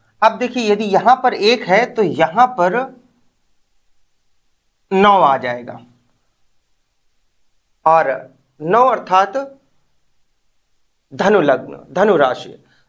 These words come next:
इसके स्वामी हुए गुरु, ये गुरु दसम भाव में चले जाएं, तो यह स्थिति बन जाती है। देखिए, लग्न के स्वामी मंगल यहाँ पर एकादश में है,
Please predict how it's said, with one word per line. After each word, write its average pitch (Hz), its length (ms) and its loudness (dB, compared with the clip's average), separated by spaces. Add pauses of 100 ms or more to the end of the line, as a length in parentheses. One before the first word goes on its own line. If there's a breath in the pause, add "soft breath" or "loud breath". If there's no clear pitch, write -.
इसके 180 260 0
स्वामी 190 380 0
हुए 170 240 0
गुरु, 139 420 0 (480 loud breath)
ये 247 160 2
गुरु 170 460 -2 (1600)
दसम 196 320 2
भाव 160 200 2
में 160 80 -8
चले 147 260 -4
जाएं, 135 280 -8 (2500)
तो 196 60 0
यह 214 220 4
स्थिति 220 280 -8
बन 160 200 2
जाती 120 300 0
है। 110 120 -12
देखिए, 196 480 -2 (600 loud breath)
लग्न 220 340 0
के 247 140 -2
स्वामी 202 360 0
मंगल 180 460 0
यहाँ 143 300 -4
पर - 360 -2
एकादश 170 400 -2
में 220 220 -2
है, 269 280 -12